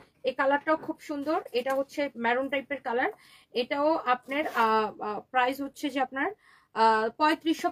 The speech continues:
পঞ্চাশ টাকা। thirty percent discount দিলে আসবে চব্বিশশো পঁচাশি টাকা। অনেক সুন্দর। এরকম অনেক জোস জোস ব্যাগের collection আছে আমাদের, আহ, হচ্ছে যে আপনার, আহ, শোরুমে এবং অনলাইনে আপনারা order করতে পারবেন। এটা যেমন আছে পঁয়ত্রিশশো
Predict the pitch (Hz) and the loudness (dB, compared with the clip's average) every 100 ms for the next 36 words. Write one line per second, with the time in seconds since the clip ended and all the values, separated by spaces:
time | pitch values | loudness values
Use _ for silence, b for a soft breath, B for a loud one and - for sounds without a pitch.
0 | 302 285 285 285 277 339 - 277 294 302 | -2 -4 -6 -8 -8 -6 -2 0 0 -2
1 | 320 269 262 269 277 262 262 247 302 285 | -2 -8 -8 -8 -6 -2 -4 -4 -8 -8
2 | 220 262 269 233 220 202 208 175 160 b | -8 -8 -8 -8 -12 -14 -14 -14 -16 b
3 | b b 294 370 359 - 247 208 180 b | b b -2 0 -2 -4 -2 -2 -4 b
4 | b 254 311 330 320 320 294 - 302 311 | b 0 2 0 -2 -2 -4 -2 -2 0
5 | 320 311 - 262 262 277 285 254 - 269 | -2 -4 -2 -2 0 0 0 -2 -4 -6
6 | 254 262 240 226 233 226 b b b - | -6 -4 -4 -4 -4 -8 b b b -6
7 | 220 214 208 220 233 - 247 226 240 214 | -4 -2 -2 -2 -4 -4 -6 -4 -4 -4
8 | 208 220 208 202 190 - 190 180 175 - | -6 -8 -4 -4 -4 -6 -4 -4 -8 -14
9 | - - - 294 294 294 202 349 269 262 | -18 -18 0 2 2 0 2 2 0 -2
10 | 254 202 - 233 262 269 277 269 269 247 | -6 -10 -6 -4 0 0 0 -4 -2 -2
11 | 226 240 247 262 277 240 220 262 392 B | 0 0 -4 -8 -10 -8 -8 -8 -12 B
12 | B B - 302 359 349 349 339 381 427 | B B -2 0 2 2 2 0 -2 0
13 | 330 339 320 - | 0 2 -4 -4